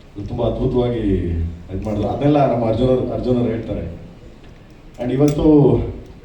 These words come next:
ಆ, ಫಸ್ಟು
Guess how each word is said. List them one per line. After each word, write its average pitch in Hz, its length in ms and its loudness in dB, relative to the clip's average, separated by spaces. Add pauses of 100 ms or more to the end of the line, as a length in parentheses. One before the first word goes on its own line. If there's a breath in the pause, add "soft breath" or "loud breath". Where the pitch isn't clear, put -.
ಆ, 98 60 -8 (2000 loud breath)
ಫಸ್ಟು 135 540 0